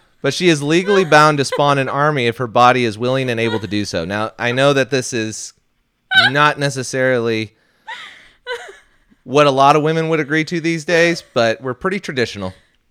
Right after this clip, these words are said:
Um, you know, take a lot of inspiration from Matt Walsh. You know, shout out to my boy. I don't really know him. He doesn't know me.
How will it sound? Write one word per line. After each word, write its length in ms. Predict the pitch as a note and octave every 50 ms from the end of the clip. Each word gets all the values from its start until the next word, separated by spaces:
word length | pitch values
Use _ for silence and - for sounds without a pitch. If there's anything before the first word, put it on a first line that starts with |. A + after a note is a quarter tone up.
| _ - - - - - - _ -
Um, 440 | B2 B2 A#2+ A#2 A#2+ A#2 A2+ G#2 - _ _ _ _ _ _ _ -
you 160 | C#3+ A#2 A2
know, 240 | A2+ A2 G#2+ G#2+ - - - - _ _ _ _ _ _ - - - - - -
take 120 | D#3 A#2
a 40 | A2+
lot 200 | A#2 A2+ A#2 A#2
of 80 | C3 C#3
inspiration 520 | C#3 C3+ - D3 C3 B2+ B2+ - - A#2+
from 160 | - B2+ A#2
Matt 180 | A#2 A#2 A2+ A2
Walsh. 440 | A#2 A#2 A#2 B2 A#2+ - - - - - -
You 100 | G2+ G2
know, 60 | G#2
shout 320 | - - B2 A#2+ A#2+ A#2+
out 260 | B2 A#2+ A#2+ A#2 - - - - - _ -
to 80 | B2
my 100 | A#2+ A2+
boy. 380 | G#2 A#2 A#2 A#2 A#2+ A#2+ A#2+ - - _ _ _ -
I 120 | A2+ G#2+
don't 120 | A#2+ B2
really 200 | A#2 A2+ A2+ A2+
know 260 | A2 A2 A2 A2+ A#2+ A#2+
him. 80 | A2
He 100 | G#2+ A2+
doesn't 200 | A2+ A2+ A2 G#2+
know 140 | G#2+ G#2+ G#2
me. 340 | G#2+ A2 A2 G#2+ A2 G2+